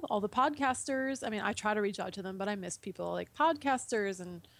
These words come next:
bloggers and stuff. We like hooking up with free premium accounts, um, because, hey, it's the least we can do. So if any of you out there are listening,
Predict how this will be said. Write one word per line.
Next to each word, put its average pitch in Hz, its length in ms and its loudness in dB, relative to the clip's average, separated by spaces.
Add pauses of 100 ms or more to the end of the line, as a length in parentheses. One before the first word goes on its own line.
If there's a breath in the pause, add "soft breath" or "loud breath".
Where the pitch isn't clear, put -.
(280 loud breath)
bloggers 262 380 4
and 220 100 -4
stuff. 208 240 0
We 208 80 4
like 214 220 4
hooking 233 280 -2
up 233 160 -2
with 220 160 -4
free 226 240 -2
premium 220 460 0
accounts, 330 600 -2 (420 soft breath)
um, 208 400 -2
because, 208 260 -6
hey, 214 220 4
it's 214 100 0
the 208 100 -2
least 196 260 -2
we 208 60 -4
can 202 180 -8
do. 175 400 0
So 180 460 0
if 190 140 -6
any 214 240 -2
of 202 100 -2
you 208 140 4
out 196 160 4
there 196 160 4
are 208 60 6
listening, 190 560 2